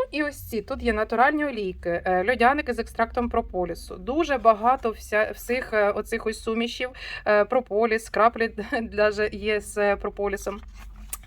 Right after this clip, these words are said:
Так, е, є серія Стоп мозоль, Стоп грибок, антисуглоб. Я його вже в оглядах показувала, у дівчинки замовляли не вперше. Є навіть комплекси оці ось, ем, для, е, суглоб актив та веноактив. Не знаю, ще нічого цього не купувала.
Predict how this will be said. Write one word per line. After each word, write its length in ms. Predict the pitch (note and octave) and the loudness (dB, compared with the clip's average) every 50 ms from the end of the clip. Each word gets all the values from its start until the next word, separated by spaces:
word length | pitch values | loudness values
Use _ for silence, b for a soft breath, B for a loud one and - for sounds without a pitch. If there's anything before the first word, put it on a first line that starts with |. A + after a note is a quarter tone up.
| - A#2+ | -6 0
Так, 200 | - A#3 G#3 - - B B B B B B B B | 2 2 2 2 0 B B B B B B B B
е, 220 | B G#3 G3+ G3+ G3+ | B 4 6 6 4
є 240 | G3 A3 B3+ E4 | 2 0 -2 -2
серія 440 | D#4+ - B3 B3+ C4 C4 B3 A3+ A3+ | 0 2 2 4 4 6 6 4 4
Стоп 260 | A3+ - - B3+ C4 | 4 2 2 2 2
мозоль, 320 | C4+ C4+ C#4+ A#3+ A3+ G#3+ A3 | 2 0 -2 0 0 0 0
Стоп 260 | G#3+ - A#3+ B3 B3+ | 0 0 0 0 0
грибок, 480 | C4 C4+ B3 G3 G3 G3 G3+ G3+ - - | 0 -4 -2 -2 0 0 0 -2 -4 0
антисуглоб. 720 | - G#3 A#3+ C4+ D4+ C#4+ - C#4+ B3+ A3+ G#3+ G#3 G3+ G#3 G#3+ | 2 2 2 2 -2 -6 -4 -4 -2 0 2 2 2 2 2
Я 100 | G#3 G#3 | 2 2
його 140 | G#3+ G#3+ G#3 | 2 2 0
вже 140 | G#3 G#3 | -2 -2
в 100 | G3+ G3+ | 0 0
оглядах 340 | G#3 G#3+ G#3 G3+ F#3 G3+ G3 | 0 0 2 2 0 0 0
показувала, 520 | - G3 - A3 B3 C4+ C#4 C4 A#3+ G#3+ G3+ | -2 0 4 6 4 6 4 2 2 2 0
у 40 | |
дівчинки 380 | F#3 F#3+ A#3 - - G3 - G3 | -2 -4 -10 -10 -8 -8 -6 -6
замовляли 460 | F3+ F#3+ F#3+ F#3 F#3+ G#3 A#3 A#3 G#3+ | -4 -4 -2 0 2 2 2 2 2
не 180 | F#3+ F#3+ G#3 A#3+ | 0 -2 -4 -4
вперше. 560 | - - - F#3 F3 E3+ - - - F#3 F#3 B B B B B | -4 -2 -2 0 0 -2 -2 -6 -8 -8 -8 B B B B B
Є 200 | G3 G#3+ C4 C#4 | -4 -2 0 2
навіть 260 | A#3+ A#3 A#3+ B3 A#3+ | 4 4 4 2 0
комплекси 600 | - - G3+ G#3 G#3 G3+ A3+ A3+ - - B3 B3 | -4 -4 -4 -2 -2 -4 -4 -4 -2 0 0 0
оці 220 | A#3+ - - A#3+ A#3+ | 0 -2 -4 -2 0
ось, 340 | A#3 A3+ A#3+ A#3+ - - A#3+ | 0 0 -2 -6 -6 -2 0
ем, 800 | A3+ A3+ A3 A3 A3+ A3+ A3 A3 A3 G#3 G#3+ A3+ G#3+ G#3+ - - - - - - - - | 2 2 4 4 2 2 0 -4 -8 -8 -8 -8 -8 -10 -12 -14 -18 -20 -18 -16 -14 -14
для, 540 | - F#3 F#3+ G3+ G3 G3+ G3+ G3+ G3 G3 - - | -12 -6 0 2 4 6 6 6 6 4 2 0
е, 80 | G3+ F#3+ | -2 -4
суглоб 460 | - - G#3 G3+ G#3 G#3+ A3 G#3+ - | -4 -6 -4 -2 -2 -2 -2 2 4
актив 420 | - B3+ B3+ - - - C#4+ D4+ - - - | 4 4 4 2 -4 -6 -6 -6 -6 -4 -2
та 220 | G3+ G3 G#3+ A3 | 0 2 2 2
веноактив. 760 | - F#3 F3+ E3+ E3 E3+ - - F3+ - - - F3+ F3 - - B B B B B | 0 0 -2 -2 -2 -4 -6 -10 -12 -14 -12 -12 -12 -12 -12 -14 B B B B B
Не 120 | G#3+ G#3 G#3+ | -6 -4 -2
знаю, 260 | A#3 C#4+ E4 D4+ A#3 | -2 0 0 0 -2
ще 180 | - - A#3 | -4 -4 -6
нічого 640 | A#3+ A3+ - G3+ G3+ G#3 A3 A3 - B3 C4 B3 G3 | -6 -6 -6 -6 -6 -6 -6 -4 -4 -4 -2 -2 -4
цього 260 | - - G3 F#3+ G#3+ | -4 -6 -6 -6 -6
не 160 | A#3 G#3+ A3 A3+ | -6 -6 -6 -6
купувала. 520 | - G#3+ - - F#3+ F#3+ F#3 F3 F3+ | -6 -8 -8 -6 -4 -2 -2 -2 -4